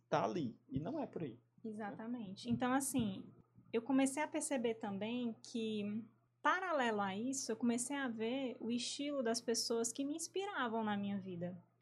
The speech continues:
Speaker 2: E eu comecei a ver que os empreendedores eram as pessoas, assim, de muitas virtudes,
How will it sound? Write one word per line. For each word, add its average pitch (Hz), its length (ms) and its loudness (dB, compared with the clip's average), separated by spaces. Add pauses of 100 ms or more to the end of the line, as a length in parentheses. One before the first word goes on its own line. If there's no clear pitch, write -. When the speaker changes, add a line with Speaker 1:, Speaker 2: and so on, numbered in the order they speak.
(320)
Speaker 2:
E 285 40 4
eu 294 60 6
comecei 302 520 0
a 302 120 2
ver 262 460 2
que 262 160 -2
os 240 180 2
empreendedores 240 1500 0 (180)
eram 262 540 0
as 220 160 0
pessoas, 233 520 0
assim, 233 320 4
de 233 240 0 (160)
muitas 262 680 2
virtudes, 180 960 -6